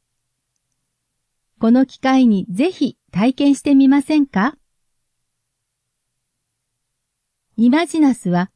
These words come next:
区が建物等を運営事業者に貸し付け、同事業者が独自に運営を行う施設です。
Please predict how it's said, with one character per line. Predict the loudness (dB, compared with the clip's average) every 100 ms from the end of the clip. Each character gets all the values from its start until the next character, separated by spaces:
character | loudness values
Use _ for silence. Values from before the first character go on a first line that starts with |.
| _ _
区 | -6 -4
が | -4
建 | -4 -6 -4 -2
物 | 0 -2
等 | -2 -2 -2 -2
を | -2
運 | 0 0 0
営 | -2
事 | -4
業 | -4 -4
者 | -4 -4
に | -4
貸 | -4 -6
し | -8
付 | -18 -8 -6 -6
け、 | _ _ _ _
同 | -2 0 0
事 | 0 0
業 | -2
者 | -2 -4
が | -2 -4 -8 _
独 | -6 -4 -2
自 | 0 2
に | 2
運 | 2 4 4
営 | 2 2
を | 0 -2
行 | -2
う | 0 0 -2
施 | -4
設 | -6 -6 -6 -6
で | -6
す。 | -6 _